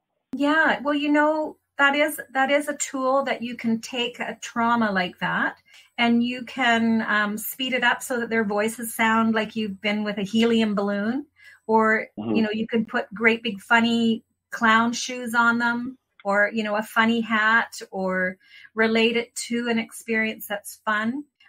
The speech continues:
Speaker 1: We can change colors. So if people see stress as black or gray,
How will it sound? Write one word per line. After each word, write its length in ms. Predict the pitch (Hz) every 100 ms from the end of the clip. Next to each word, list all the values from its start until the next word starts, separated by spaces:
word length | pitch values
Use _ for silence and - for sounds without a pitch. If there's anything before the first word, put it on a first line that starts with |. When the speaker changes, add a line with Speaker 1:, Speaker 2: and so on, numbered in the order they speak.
| -
Speaker 1:
We 120 | 226
can 220 | 226 233
change 760 | 226 - 262 247 247 240 226 -
colors. 680 | - 254 240 202 170 180
So 200 | - 202
if 120 | 202 -
people 320 | 226 226 220
see 260 | - 226 220
stress 540 | - - 202 208 208
as 140 | 190 180
black 500 | 190 190 190 190 190
or 240 | - 175 180
gray, 640 | 185 196 196 202 254